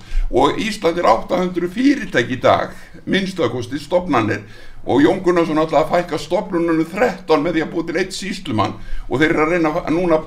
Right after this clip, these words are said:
en þeir eru ekki að fækka starfsfólkinu, þeir eru bara að fækka stofnunum til þess að geta sagt þeir sé að fækka stofnunum. Af því að það er búið að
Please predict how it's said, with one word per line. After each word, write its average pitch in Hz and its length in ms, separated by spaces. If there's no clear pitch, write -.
en 127 80
þeir 156 160
eru 165 140
ekki 147 120
að 160 140
fækka 165 160
starfsfólkinu, 117 640
þeir 262 80
eru - 140
bara 151 180
að - 80
fækka - 240
stofnunum 185 560
til 135 140
þess 135 100
að 131 100
geta 151 220
sagt - 160
þeir 139 160
sé - 220
að - 100
fækka 175 240
stofnunum. 156 640
Af 113 140
því 139 80
að 143 80
það 160 80
er 151 80
búið 160 100
að 160 80